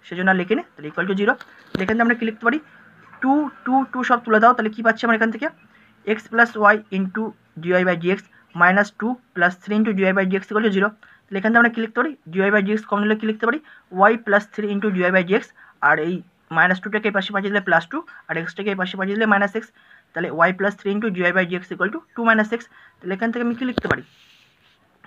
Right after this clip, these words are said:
dy by dx equal to two minus x by y plus three। অতএব আমার দরকার কি? dx by dy এর ভ্যালু। তাহলে dx by dy কী হবে? এর উল্টো, that is y plus three by two minus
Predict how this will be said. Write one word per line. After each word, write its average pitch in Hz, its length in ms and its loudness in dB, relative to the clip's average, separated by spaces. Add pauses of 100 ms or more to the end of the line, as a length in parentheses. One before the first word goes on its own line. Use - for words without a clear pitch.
(140)
dy 185 60 2 (160)
by 185 160 6
dx 190 200 0
equal 208 200 4
to 320 40 2 (720)
two 240 160 -2
minus 226 200 4 (100)
x - 20 -14 (120)
by 240 80 2 (160)
y 208 100 2
plus 214 200 4
three। 254 140 -6 (380)
অতএব 185 220 0
আমার 214 200 4
দরকার 202 260 2
কি? 262 80 -4
dx 190 280 0 (100)
by 220 160 4
dy 185 120 0
এর 180 100 4
ভ্যালু। 139 200 -4
তাহলে 151 200 -10
dx 180 220 -4 (100)
by 202 100 0
dy 208 160 0
কী 226 100 -4
হবে? 220 100 2
এর 202 100 0
উল্টো, 226 260 2 (260)
that 170 140 -10
is 185 60 -4 (200)
y - 100 4
plus 185 220 0
three 190 160 -4
by 247 80 0 (100)
two 185 120 -4
minus 160 200 0